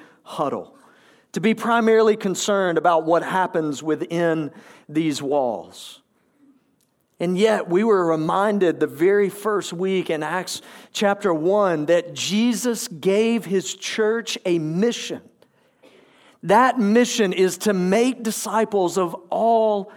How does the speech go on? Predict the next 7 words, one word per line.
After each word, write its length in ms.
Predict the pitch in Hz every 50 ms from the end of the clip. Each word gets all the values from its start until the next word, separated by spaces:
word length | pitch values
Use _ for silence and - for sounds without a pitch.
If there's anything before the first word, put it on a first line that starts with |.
| - - - - _
nations. 880 | 156 160 170 185 185 180 - - - - 117 95 92 85 - - - - - - - - _
That's 260 | 202 233 247 - 254
our 300 | 226 208 233 240 233 226
calling. 640 | 233 233 - - 254 254 233 226 196 156 143 139 139
That's 240 | 214 208 214 - 208
our 260 | - 190 208 233 214
responsibility, 1120 | 214 220 214 - - - 226 220 220 - - 220 185 185 214 208 202 185 156 120 110 104